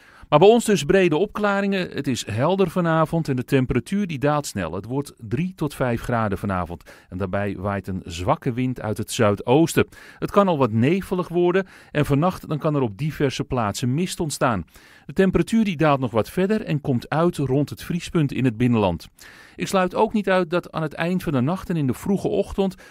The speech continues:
hier en daar een bruggetje glad kan worden. Hou daar rekening mee als je de fiets gaat pakken morgenochtend vroeg. De wind die blijft uit het zuidoosten waaien en morgen overdag draait de wind dan verder naar het oosten. En dan wordt het opnieuw zonnig. Alleen daar waar mist is ontstaan,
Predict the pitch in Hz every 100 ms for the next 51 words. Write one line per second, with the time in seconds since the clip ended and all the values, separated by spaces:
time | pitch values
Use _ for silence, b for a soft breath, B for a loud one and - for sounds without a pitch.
0 | B 165 170 160 147 147 147 131 120 110
1 | 139 135 123 120 - B B - 131 123
2 | - 113 107 101 95 92 87 110 113 110
3 | 117 127 110 104 107 104 104 104 113 98
4 | 113 - 180 - - B B - 117 -
5 | 117 - 104 107 104 110 101 95 - 95
6 | 127 113 - - _ B B B B B
7 | 143 233 220 147 202 190 180 160 151 135
8 | - 101 131 107 - 202 214 214 190 185
9 | 185 190 B B 156 147 151 139 - 120
10 | 113 190 214 160 170 160 143 143 139 127
11 | 113 127 113 110 104 107 131 165 156 127
12 | 110 127 156 170 147 143 135 175 202 151
13 | 185 147 - - 135 147 139 143 139 127
14 | 110 139 220 - 175 147 135 - 131 123